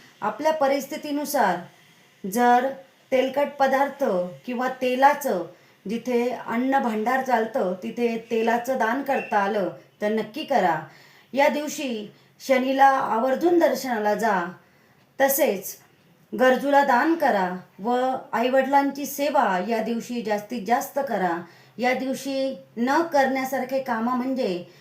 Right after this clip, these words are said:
केस आणि नख कापू नये, वृद्धांचा अपमान करू नये, अनैतिक कामं कुठलेही करू नये, ब्रह्मचर्यत्वाचं पालन करावं आणि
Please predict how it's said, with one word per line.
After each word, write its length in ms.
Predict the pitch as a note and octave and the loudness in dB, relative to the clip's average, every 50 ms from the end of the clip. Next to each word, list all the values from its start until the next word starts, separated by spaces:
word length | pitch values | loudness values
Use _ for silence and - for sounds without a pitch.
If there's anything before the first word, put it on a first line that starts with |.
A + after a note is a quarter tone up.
| - _ _ _ _ - | -20 _ _ _ _ -4
केस 320 | B3 C4 C4+ D4 - - - | -2 0 0 0 0 -2 -2
आणि 220 | B3+ B3 C4 C4 | -2 -2 -2 -2
नख 280 | B3+ B3 A#3 - - C#4 | -2 -4 -4 -6 -6 -4
कापू 400 | - C4 A3 G#3 - C4+ D4+ C#4+ | -2 -2 -2 -2 -2 -2 -2 -2
नये, 360 | C4 G#3+ F3 E3 E3+ - - - _ _ _ _ _ _ F#3+ | 0 0 -2 -2 -4 -8 -14 -18 _ _ _ _ _ _ -4
वृद्धांचा 640 | A3 A#3 G#3 G3 A3+ B3+ B3+ A#3+ A#3 B3+ C4+ A#3+ | -2 -2 0 2 2 2 2 2 0 2 2 2
अपमान 380 | G#3+ - - A#3 B3 C#4 D#4 E4+ | 2 0 0 -2 0 2 2 4
करू 220 | D4 C#4+ B3+ A#3+ | 4 2 2 2
नये, 260 | A#3 G#3+ G#3 F#3 E3 D#3 D#3 - - - - - - - - - - | 0 0 0 0 -2 -4 -6 -12 -18 -20 -20 -20 -20 -20 -12 -4 -2
अनैतिक 540 | A#3 A#3+ C4 C4+ C4+ C4+ - F4 E4+ - - | 0 0 2 0 0 0 -2 -4 -4 -2 0
कामं 260 | C#4 C4+ C4+ C#4 C#4 | 0 2 2 2 0
कुठलेही 480 | C#4 - B3 - B3 C#4 C#4 A#3+ C#4+ C#4 | 0 -2 -6 -6 -4 -2 -2 -2 -2 -2
करू 300 | - B3 A#3+ A#3+ C#4+ D4+ | 2 4 4 4 4 4
नये, 280 | D4 C4+ A3 F#3+ E3+ D#3+ D3 - - - - - - - - F#3 | 2 0 2 0 0 -2 -4 -8 -14 -18 -18 -20 -20 -16 -8 -2
ब्रह्मचर्यत्वाचं 1900 | G3 A#3+ B3+ C4+ C#4+ D#4+ D#4+ D#4 D4+ C#4+ C#4 C4+ C4+ C4 C4 - - - - C4 C4 B3+ C4 C4 C4+ C4+ C4+ C4+ - B3+ A#3+ A#3+ A#3+ - C#4+ A#3 G3+ G3+ | 0 2 2 4 2 2 2 2 2 4 6 6 4 4 0 -4 -10 -6 -2 0 2 2 4 6 6 6 6 4 4 6 6 6 6 4 2 2 2 2
पालन 420 | G3+ - G#3+ G#3 A3 C4 D4+ E4 | 0 0 0 2 2 2 2 2
करावं 500 | D#4+ D#4 C#4 A#3 G#3 F#3 E3+ E3+ E3 D#3 C#3+ C#3 - - - - - - - - | 2 4 4 4 2 2 0 -2 -6 -6 -8 -12 -16 -20 -20 -20 -20 -20 -12 -4
आणि 500 | G3 G#3 A#3 B3 B3 B3 B3 B3 B3 | -2 0 0 0 0 -2 -4 -6 -8